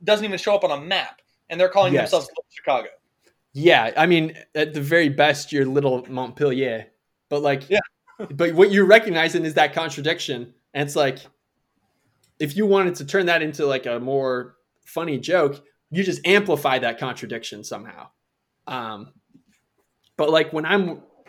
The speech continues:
Speaker 2: I don't sit down, like, for a full hour. I'll usually just, like,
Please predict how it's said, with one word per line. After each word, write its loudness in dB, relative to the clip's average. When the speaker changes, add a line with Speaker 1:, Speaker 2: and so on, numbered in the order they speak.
Speaker 2:
I 4
don't 4
sit 0
down, 2
like, -4
for -2
a -2
full 0
hour. 2
I'll 4
usually -2
just, -6
like, -6